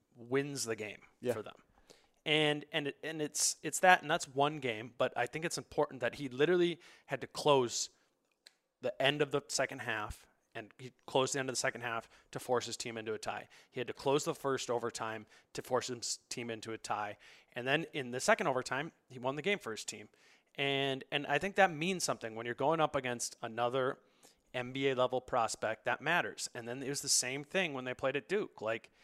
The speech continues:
Speaker 2: Mm-hmm.
Speaker 1: he beat him up. And, and I pulled up, like, the, the box scores, and it doesn't really show it as much, where, like, Cole Anthony had a,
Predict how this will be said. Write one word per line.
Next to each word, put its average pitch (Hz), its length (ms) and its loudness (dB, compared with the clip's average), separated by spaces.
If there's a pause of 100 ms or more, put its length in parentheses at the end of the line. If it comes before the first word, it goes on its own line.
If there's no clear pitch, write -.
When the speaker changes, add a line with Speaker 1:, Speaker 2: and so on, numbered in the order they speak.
(120)
Speaker 2:
Mm-hmm. 110 200 -8
Speaker 1:
he 120 100 -6
beat 127 200 0
him 151 120 0
up. 214 180 -2 (720)
And, 143 280 -4
and 165 220 -4 (200)
I 135 100 6
pulled 208 320 0
up, 254 120 2
like, 226 200 0
the, 127 340 2 (300)
the 127 80 -4
box 113 340 0
scores, 175 280 0
and 139 80 -4
it 123 60 0
doesn't 139 180 -2
really 147 180 -2
show 113 260 -2
it 135 80 2
as 139 140 -2
much, 175 400 -6 (680)
where, 127 400 4
like, 123 180 2 (340)
Cole 127 160 -2
Anthony 123 300 -2
had 127 100 2
a, 113 80 0